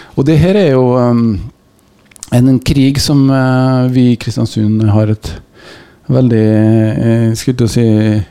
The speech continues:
nært forhold til, for den har jo rammet oss, eh, hardt. Vi snakker selvfølgelig om andre verdenskrig, og, eh, du, eh, Vegard, eh, er jo da, kan ikke du ta litt sånn, eh, fortell litt om, eh, tilknytningen din til Kristiansund, kort,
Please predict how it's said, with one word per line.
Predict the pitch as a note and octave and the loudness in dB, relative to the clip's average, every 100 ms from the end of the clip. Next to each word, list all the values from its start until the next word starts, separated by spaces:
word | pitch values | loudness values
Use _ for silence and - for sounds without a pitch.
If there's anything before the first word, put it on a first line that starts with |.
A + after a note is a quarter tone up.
| - | -8
nært | - D3 A2+ A#2 B2 | -2 0 0 -2 -4
forhold | - E3+ F3+ D#3+ | -2 0 0 0
til, | F#3 | -2
for | F3+ D3+ | 0 0
den | C#3+ | 2
har | C3+ | 2
jo | B2+ A#2+ A#2 | 0 0 0
rammet | A#2 B2 A2 | 0 0 -2
oss, | G#2+ - | -4 -4
eh, | A#2 A2 | 0 0
hardt. | G2+ E3 - - | 0 -4 -10 -18
Vi | - - - | -18 -14 -6
snakker | C3 A2+ | -4 -2
selvfølgelig | G#2 A2+ G2+ | 0 0 0
om | G#2 | 0
andre | A#2+ B2 A#2+ G#2 | 0 2 2 0
verdenskrig, | G2+ A2 G2 - F#2+ F#2 | 0 0 -2 -4 -4 -4
og, | - G2 G2 G2 | -4 -2 0 -2
eh, | F#2+ - - - - - - - | -4 -10 -20 -20 -20 -20 -12 -2
du, | A2+ A#2 A#2 | 0 2 2
eh, | A2+ A2+ A#2+ | 2 0 0
Vegard, | C3 C3 A#2+ A#2 | 0 0 -2 0
eh, | B2 A#2 A2+ A2 G2 - - - | 0 0 0 0 -4 -10 -8 -2
er | C3 | 0
jo | A#2+ | 2
da, | A#2+ A#2 A2+ F#2 - | 0 2 0 -2 -8
kan | - | -6
ikke | D#3+ A3 | -2 0
du | |
ta | G#3 G#3+ | 2 0
litt | G3 | 0
sånn, | F#3+ G#3 F#3 F#3 | 0 -2 0 0
eh, | F3 E3 - _ - | 0 0 -2 _ -8
fortell | F3+ - D3+ | -4 0 2
litt | D3+ - | 0 0
om, | C#3+ C#3+ C#3+ | 0 0 0
eh, | C3+ C3 C3 | 2 2 0
tilknytningen | B2+ C#3+ B2 A#2+ A#2 A#2 A2 | 0 -4 -2 -4 0 0 2
din | A2+ | 0
til | G#2+ A#2 G#2+ - - - - | 0 0 0 -2 -14 -20 -4
Kristiansund, | D3 C3 C#3+ C3+ C#3+ C3+ - | -2 0 -2 0 0 0 -4
kort, | - C3 | -6 -6